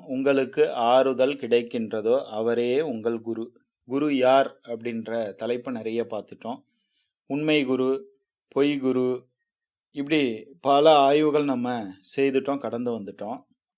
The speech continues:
இதுல நிறைய பேர் இந்த உலகத்தில் தன்னை குரு என்று சொல்லிக்கொண்டு,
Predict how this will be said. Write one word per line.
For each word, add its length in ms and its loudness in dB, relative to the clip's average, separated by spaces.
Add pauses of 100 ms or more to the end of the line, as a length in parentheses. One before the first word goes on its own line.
(140)
இதுல 180 0
நிறைய 560 2
பேர் 280 4
இந்த 240 4
உலகத்தில் 680 -2
தன்னை 420 -4
குரு 600 4
என்று 340 -2
சொல்லிக்கொண்டு, 840 0